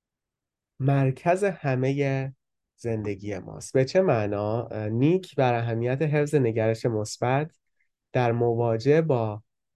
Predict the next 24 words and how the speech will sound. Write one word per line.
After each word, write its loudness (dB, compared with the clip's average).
شرایط 0
سخت 0
زندگی -4
تاکید -12
می‌کنه. -10
اون -2
معتقده 0
که 0
نگرش -2
ما 2
نسبت 0
به 2
زندگی -6
موفقیت 2
و 0
خوشبختی -2
ما 0
را -2
تعیین -10
می‌کنه. -16
خیلی 2
جالبه 4
وقتی -2
که -2